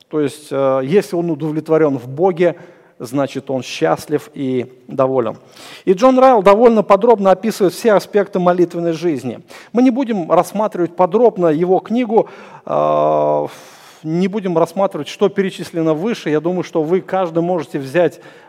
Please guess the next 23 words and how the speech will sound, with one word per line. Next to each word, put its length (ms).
книгу 360
«Практическая 800
религия» 580
и 340
самостоятельно 800
её 360
перечитать. 760
А 140
всё, 260
о 60
чём 240
говорит 280
Джон 280
Райл, 160
ка-, 520
а, 40
касается 720
личной 500
молитвы. 680
Это 300
то, 180
что 180
касается, 800